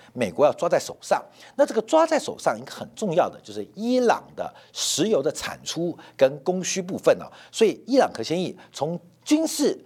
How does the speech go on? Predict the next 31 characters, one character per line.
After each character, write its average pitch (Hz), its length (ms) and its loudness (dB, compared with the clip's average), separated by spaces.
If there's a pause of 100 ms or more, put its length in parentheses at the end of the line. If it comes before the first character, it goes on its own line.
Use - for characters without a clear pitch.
(240)
从 110 360 -4 (280)
地 254 80 -2
缘 151 180 4
政 151 180 6
治、 147 300 -6 (180)
从 151 260 -2
拜 165 220 4
登 147 140 -4
的 123 80 0
外 160 220 4
交， 151 320 4 (160)
还 - 120 -8
是 123 100 -8
全 - 220 -8
球 151 140 -8
的 113 80 -4
经 226 300 0
济 220 280 -6 (460)
来 113 140 2
讲， 135 120 2 (280)
基 - 100 -6
本 151 100 -2
上 101 160 -4
都 92 80 -16
是 95 100 -8
非 208 220 0
常 131 120 -2
非 - 80 -2
常 98 100 -2
重 92 180 -4
要。 120 160 6